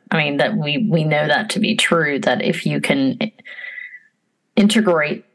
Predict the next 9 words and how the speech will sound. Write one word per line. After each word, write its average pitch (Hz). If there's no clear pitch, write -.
that 147
into 160
the 160
learning 165
process, -
it's, -
it's 165
definitely 151
stickier. -